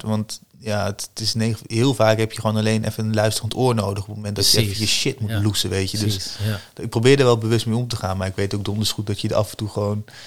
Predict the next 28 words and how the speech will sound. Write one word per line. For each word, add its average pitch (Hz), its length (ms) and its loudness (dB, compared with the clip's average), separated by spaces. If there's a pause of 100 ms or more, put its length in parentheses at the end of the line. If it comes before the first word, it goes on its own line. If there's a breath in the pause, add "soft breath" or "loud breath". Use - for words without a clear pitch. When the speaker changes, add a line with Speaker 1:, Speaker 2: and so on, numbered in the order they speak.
(220 loud breath)
Speaker 1:
ja, - 280 -2
dat, 113 200 -4
dat 110 180 0
je - 140 -6
toch 139 240 -2
net, 120 200 -4
net 180 200 -4
even 147 220 -4
iets - 220 4
snel 131 520 2
een, 127 220 -4
een, 123 260 -6
een 123 160 -18
optie 120 280 -8
geeft, 113 480 -4
aandraagt 110 560 -6
of 107 100 -4
wat 120 160 2
dan 107 160 -6
ook. 117 260 -6 (340 soft breath)
Speaker 2:
Ja, 95 180 -8
en 104 60 -4
het 107 120 -6
gevaar 127 380 2
is 117 400 0 (100)
dat, 101 240 -10 (200)
dat 110 280 -8
je 107 160 -2